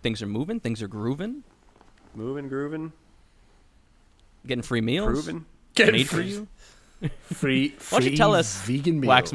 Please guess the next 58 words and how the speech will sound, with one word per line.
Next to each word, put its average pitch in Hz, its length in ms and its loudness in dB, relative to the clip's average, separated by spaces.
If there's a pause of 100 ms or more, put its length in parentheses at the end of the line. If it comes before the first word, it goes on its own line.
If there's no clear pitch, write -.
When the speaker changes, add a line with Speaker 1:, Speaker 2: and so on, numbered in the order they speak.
Speaker 3:
meals. 127 100 0
Speaker 1:
about 127 180 4
your 123 120 2
dream 110 460 -6 (200)
real 110 180 -4
quick? - 260 -14
You 127 80 -4
don't 185 80 2
have - 80 0
to 139 80 -4
use 120 120 -2
names 104 340 -4
or 107 40 -2
anything 104 240 -4
if - 80 -12
you 101 40 -8
don't 80 140 -8
want 107 220 -4
to, 196 160 -4
but - 160 -2 (420)
I 143 160 2
think 175 140 0
Jason 143 300 2
needs 110 160 -2
to 107 80 -2
hear 113 140 0
this 107 180 -4
'cause 107 140 -6
he 117 100 -2
missed 139 280 0
out 131 140 4
on 107 140 0
this, 104 280 -8
uh, - 180 -2
pre-show. - 400 -4 (380)
Speaker 2:
<laughs> - 360 -14
Okay, 120 540 2
well, 120 440 4 (360)
you 123 140 -2
gotta, 143 300 6
you 139 80 0
guys 139 200 4
are 143 40 0
gonna 131 140 4
have 123 140 4
to, 120 120 -2
anyone 147 260 0
who's 123 140 -2
listening 123 380 -4
is 110 100 -2
also 110 220 -2
gonna 113 140 -2
have 101 120 -4
to 113 60 -6
hear 95 200 -4
me 95 180 -8
<laughs> - 40 -12
out. - 640 -6